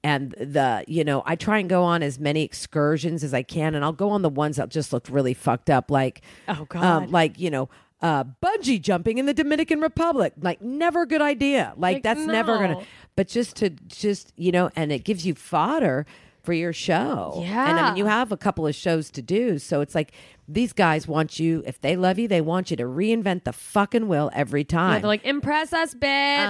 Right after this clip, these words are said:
Speaker 1: Uh-huh. And you got to. And then
Speaker 2: <laughs> Yeah.
Speaker 1: they come, and they'll come again and again and watch and support you and laugh louder even the next time. So it is, it, it's stressful. It's
Speaker 2: Yeah.
Speaker 1: work. And people are like, "How come she's not out?" Like,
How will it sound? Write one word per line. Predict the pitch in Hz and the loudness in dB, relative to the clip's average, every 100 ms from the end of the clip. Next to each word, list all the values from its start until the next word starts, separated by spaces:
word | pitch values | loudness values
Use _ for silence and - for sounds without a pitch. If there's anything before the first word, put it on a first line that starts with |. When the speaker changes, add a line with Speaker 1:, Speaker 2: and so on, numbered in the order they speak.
| 202 | -2
Speaker 1:
Uh-huh. | 185 190 247 370 _ - | 0 0 0 -4 _ -10
And | 165 | -8
you | 180 | -4
got | 175 185 - | 0 0 0
to. | - 120 - - | -4 -4 -6 -10
And | 147 - | -4 0
then | 202 | 0
Speaker 2:
<laughs> | |
Yeah. | |
Speaker 1:
they | 175 175 | 2 0
come, | - 240 247 127 101 | 2 0 2 0 -4
and | 147 | 0
they'll | 151 165 | 0 0
come | 180 147 | 0 0
again | 131 139 175 233 | -2 0 0 0
and | - 165 | -2 -4
again | 143 170 165 190 | -2 0 2 2
and | - 139 120 | -2 -4 -4
watch | 135 160 208 254 - - - - - | 0 4 4 2 -6 -16 -20 -20 -8
and | 147 | -6
support | - 143 - 214 220 | -2 -4 -2 -2 0
you | 214 | -2
and | - 139 | -2 -4
laugh | 143 156 - | 0 0 0
louder | 160 175 185 | 0 2 0
even | - 165 160 | -2 -4 -4
the | 147 | -4
next | 151 160 - | -4 -4 -8
time. | - 131 104 69 | -8 -6 -6 -12
So | 101 - 156 147 - - - _ | -10 2 4 4 0 -20 -20 _
it | - - - | -2 0 2
is, | 196 208 180 - - _ - | 4 2 0 -14 -16 _ -2
it, | 190 - _ - | -2 -2 _ 0
it's | 214 - | 0 -2
stressful. | - - 196 - - 135 110 | -10 2 2 2 -4 -6 0
It's | 220 226 | 0 0
Speaker 2:
Yeah. | 208 226 | 0 0
Speaker 1:
work. | 226 247 208 | 2 2 0
And | 170 | -2
people | 240 233 | -2 0
are | |
like, | 190 185 - - | -2 -4 -10 -6
"How | - | -4
come | 359 440 | 0 0
she's | 370 320 | 0 0
not | 311 285 | 2 2
out?" | 269 - | 0 0
Like, | 196 | -2